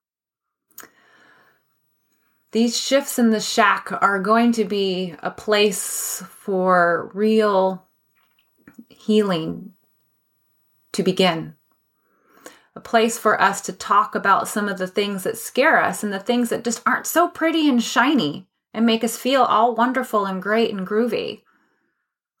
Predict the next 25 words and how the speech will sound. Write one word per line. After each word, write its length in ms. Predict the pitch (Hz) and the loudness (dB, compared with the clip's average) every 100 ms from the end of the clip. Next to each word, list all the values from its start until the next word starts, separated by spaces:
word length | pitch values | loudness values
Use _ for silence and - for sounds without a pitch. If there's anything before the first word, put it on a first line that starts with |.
| _ _ _ | _ _ _
That 100 | 220 | 2
we're 140 | 240 233 | 4 4
all 160 | 247 | 4
feeling 500 | 247 - 226 269 180 | 0 -2 0 0 -4
it. 360 | - - _ - _ _ | -12 -20 _ -20 _ _
Hell, 360 | - 208 240 - | 0 2 4 2
I 300 | - 214 254 | 2 2 2
am 220 | 254 175 | 0 -2
feeling 420 | 180 165 156 156 - | -6 -10 -8 -10 -10
it. 140 | - | -8
And 180 | - 190 | -6 -2
I 180 | 196 214 | 2 2
can 180 | 226 233 | 2 0
tell 240 | 226 240 | 2 0
you, 200 | 262 220 | 2 0
when 180 | 196 190 | 0 -4
people 320 | 190 220 226 320 | -4 -4 0 2
are 220 | 220 - | 4 4
out 220 | 185 208 | 2 2
there 160 | 226 226 | 0 0
trying 400 | 226 196 196 208 | -2 -4 -4 -6
to 100 | 202 | -8
do 360 | 185 190 202 | -6 -2 -2
good 440 | 190 170 170 220 - | -2 0 0 0 -4
things, 640 | 165 175 233 339 - - | -6 -2 0 0 -4 -12